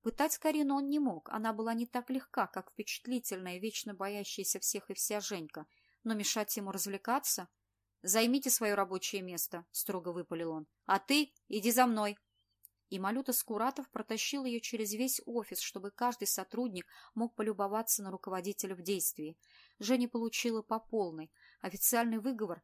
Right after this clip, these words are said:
хотя опоздала на всего на пять минут, не больше. Второй выговор за внешний вид, не соответствующий корпоративным требованиям. «Это ты о чём?» Обращайся ко мне на «вы»,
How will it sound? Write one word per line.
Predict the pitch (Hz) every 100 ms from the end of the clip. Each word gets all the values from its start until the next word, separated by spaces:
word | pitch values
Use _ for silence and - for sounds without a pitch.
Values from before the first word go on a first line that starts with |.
| _
хотя | - 196 208
опоздала | 196 208 185 202 190
на | 185 185
всего | - 208 190
на | 185
пять | - 185 -
минут, | 202 196 170 - -
не | 214
больше. | 196 170 - - 156 _ _ -
Второй | - 208 262 285
выговор | 226 175 160 -
за | 190 220
внешний | 202 220 220 240 214
вид, | 190 -
не | 202 208
соответствующий | - 190 208 208 - 202 - 190
корпоративным | 196 - 185 180 - 190 180
требованиям. | - 180 160 160 160 151 _ _ _ _ _ _ _ _ _
«Это | - 220
ты | 226 254
о | 240
чём?» | - 302 320 - _ _ _ - _ _ -
Обращайся | 180 170 185 - 214 - -
ко | 202
мне | 196 202
на | 202 196
«вы», | 220 220